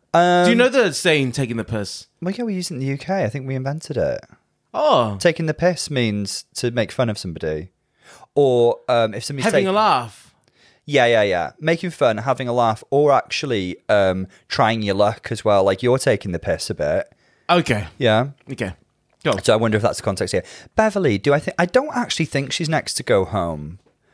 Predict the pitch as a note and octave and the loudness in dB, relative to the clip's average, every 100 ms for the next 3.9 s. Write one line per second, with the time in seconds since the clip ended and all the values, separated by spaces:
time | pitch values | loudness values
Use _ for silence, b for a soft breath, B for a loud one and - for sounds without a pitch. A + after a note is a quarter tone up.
0 | b b - E3 D#3+ D#3 D#3 D3 E3+ E3+ | b b -2 2 0 2 0 0 -2 -4
1 | - - - C3+ - C#3+ C3+ C3 - C#3 | -6 -6 -4 -4 -2 2 2 0 0 0
2 | F3+ F#3 F#3+ - B2+ A#2+ A2+ F2+ A2 G#2+ | 2 0 0 0 -2 -2 -6 -4 -2 0
3 | G#2+ G#2 G2+ G2 F#2+ - G#2+ F#2 - | 0 2 2 2 -2 0 0 0 -4